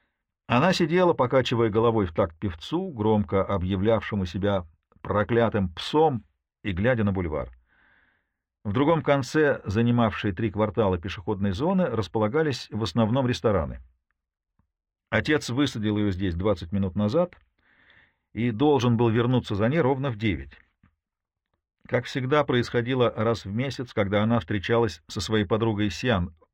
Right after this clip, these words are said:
в Бродвей-Дели, чтобы вместе поужинать. Идея эта принадлежала матери Сиан — которая пыталась свыкнуться со взрослением дочери,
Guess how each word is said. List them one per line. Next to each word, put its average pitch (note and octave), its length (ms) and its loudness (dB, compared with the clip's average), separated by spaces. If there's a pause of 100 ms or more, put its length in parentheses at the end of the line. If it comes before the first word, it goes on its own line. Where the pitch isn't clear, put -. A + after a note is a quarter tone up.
(140)
в F2 120 -8
Бродвей-Дели, G2+ 720 0 (260)
чтобы G2+ 240 -2
вместе A#2 320 -4
поужинать. D#2+ 520 -4 (600)
Идея A2+ 400 0
эта G#2+ 360 -2 (380)
принадлежала A2+ 540 0
матери C#3+ 380 0
Сиан — E2 400 -4 (760)
которая G#2+ 320 0
пыталась A2 520 0
свыкнуться G#2+ 720 -2
со G#2 120 -6
взрослением F#2+ 580 0
дочери, D3 480 -2